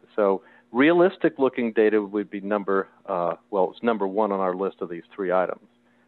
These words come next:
So big, before I go on, any comments or questions on that?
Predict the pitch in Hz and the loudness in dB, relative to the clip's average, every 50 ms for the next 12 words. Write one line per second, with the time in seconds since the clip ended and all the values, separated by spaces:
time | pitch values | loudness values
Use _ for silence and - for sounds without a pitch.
0 | _ _ - 117 107 - 131 127 127 - _ - - - 175 165 151 143 139 139 | _ _ -6 -6 0 0 0 0 0 -4 _ -8 -2 2 2 2 2 2 2 2
1 | 131 123 110 110 117 135 151 151 - 151 143 135 135 123 - 123 110 - - 117 | 2 2 2 0 0 0 0 -2 -2 -4 -2 -2 -2 -4 -4 -8 -8 0 0 0
2 | 113 - - 113 101 92 98 95 95 95 92 82 - - | 0 0 -6 -8 -6 -4 -4 -4 -4 -4 -6 -6 -8 -12